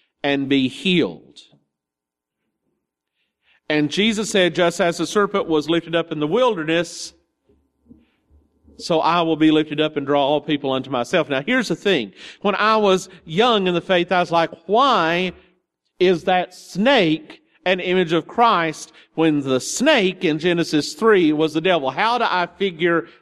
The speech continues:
that out?" And it took a little while, but at least for myself, I think I got it. And maybe this will be your understanding as well. That when Jesus was lifted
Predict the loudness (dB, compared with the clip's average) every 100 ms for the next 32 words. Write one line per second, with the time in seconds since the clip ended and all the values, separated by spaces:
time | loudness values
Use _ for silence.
0 | _ -4 -2 -2 -4 -4 -2 -2 -2 -2
1 | 0 0 -2 -2 -2 0 2 2 2 2
2 | 2 2 -2 -8 _ _ -2 -2 -4 _
3 | _ _ _ _ _ _ -8 -4 -2 -4
4 | -2 -4 -2 -4 -6 -4 -2 -4 -8 -8
5 | -6 -4 -4 -6 -8 -6 -8 -8 -16 -20
6 | -20 _ _ _ _ _ _ -8 -8 -10
7 | -8 -2 0 2 0 -2 -4 -20 _ _
8 | _ -8 -2 -2 -2 -4 -2 -2 0 0
9 | -2 -8 _ _ _ -6 -4 -4 -4 -2
10 | -2 -2 -6 -6 -4 -4 -4 -12 _ _
11 | _ _ _ _ _ _ _ _ -20 _
12 | _ -2 -2 -2 -4 -4 -2 -2 -2 -4
13 | -2 -4 -2 -2 -2 -2 -6